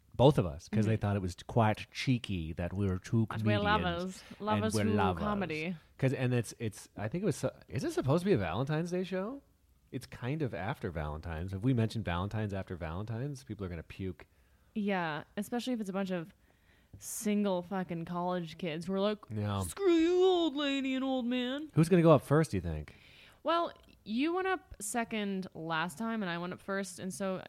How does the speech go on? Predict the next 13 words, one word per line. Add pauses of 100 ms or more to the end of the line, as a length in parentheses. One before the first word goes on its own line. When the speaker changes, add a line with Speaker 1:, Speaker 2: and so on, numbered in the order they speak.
(160)
Speaker 2:
I'll
go
up
second
this
time. (460)
Last
college
gig
we
did,
I
mean.